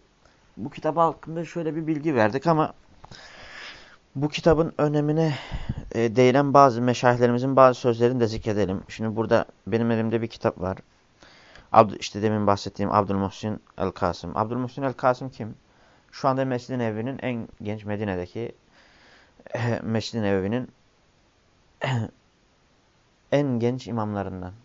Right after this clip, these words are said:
En genç imamlarından değil, en genç imamı.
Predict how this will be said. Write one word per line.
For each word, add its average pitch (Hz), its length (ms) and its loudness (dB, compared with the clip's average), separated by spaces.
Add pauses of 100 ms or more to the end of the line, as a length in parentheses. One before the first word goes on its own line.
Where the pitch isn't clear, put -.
(640)
En 123 220 -2
genç 127 220 -6
imamlarından 120 600 -6
değil, 98 120 -6
en 120 220 -2
genç 92 240 -6
imamı. 87 240 -12